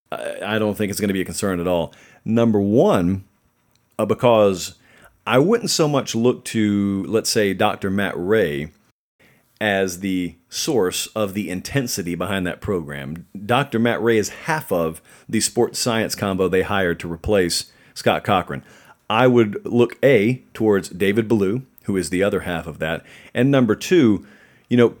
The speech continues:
Scott Cochran was not the only energy provider on that staff. As is the case with any major program, you have a strength and conditioning team. You got one coach, maybe, but you have a team,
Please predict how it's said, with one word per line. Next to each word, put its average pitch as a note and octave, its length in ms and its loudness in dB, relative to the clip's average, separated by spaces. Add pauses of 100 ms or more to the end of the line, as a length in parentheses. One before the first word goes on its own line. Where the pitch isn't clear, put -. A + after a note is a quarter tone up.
Scott - 360 0
Cochran F#2 640 0
was A2+ 200 0
not C3 220 2
the A2+ 100 2
only A2 300 2
energy G2+ 380 0
provider F2 560 -2
on F#2+ 200 -2
that E2+ 160 -4
staff. D#2+ 580 -4 (240)
As C3 260 2
is C3 160 4
the A2 80 -6
case G2+ 220 0
with G2 80 0
any G#2+ 140 2
major G2 260 2
program, E2 560 0 (340)
you C#3+ 200 0
have D3 180 2
a A#2 80 6
strength - 440 0
and F2+ 120 -8
conditioning F#2 460 -2
team. D#2 540 -4 (460)
You B2+ 120 0
got - 140 4
one C#3 160 4
coach, A#2+ 440 2
maybe, F2+ 240 0
but F2 160 -6
you C3+ 100 4
have G#2 120 4
a E2+ 40 0
team, G#2 580 0